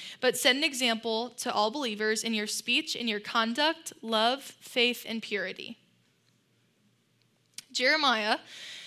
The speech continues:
was a teenage boy when the Lord called him to be a prophet. Jeremiah one four says, "The word of the Lord came to me, saying, 'Before I formed you in the womb, I knew you. Before you were born, I set you apart, and I anointed you to be a prophet to the nations.'"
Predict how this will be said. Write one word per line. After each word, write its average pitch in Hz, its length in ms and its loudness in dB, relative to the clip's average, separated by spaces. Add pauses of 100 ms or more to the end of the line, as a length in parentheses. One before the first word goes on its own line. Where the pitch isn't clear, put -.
(120)
was 254 140 -2
a 254 60 0
teenage 247 440 2
boy 214 260 4
when 214 180 -2
the 214 60 -2
Lord 220 360 0
called 208 240 0
him 208 160 -4
to 214 80 -10
be 202 100 -2
a 202 60 -2
prophet. - 460 -8 (1120)
Jeremiah 277 420 6
one 247 220 2
four 262 400 2
says, 220 480 4
"The 277 100 2
word 240 180 4
of 285 60 2
the 392 100 6
Lord 294 280 0
came 226 240 0
to 269 140 -6
me, 285 120 0
saying, 208 520 0
'Before 254 340 0
I 339 100 6
formed 269 340 0
you 277 60 0
in 285 80 -2
the 294 80 -2
womb, 214 400 -4
I 247 140 4
knew 214 180 0
you. 190 300 -4 (800)
Before 247 280 -2
you 294 140 4
were 359 80 4
born, 247 320 2
I 233 140 6
set 240 380 2
you 349 160 2
apart, 220 540 0
and 240 120 0
I 226 60 4
anointed 226 520 0
you 320 80 4
to 330 80 -2
be 311 100 2
a 311 60 2
prophet 226 460 0
to - 100 -8
the 240 80 -2
nations.'" 202 800 -4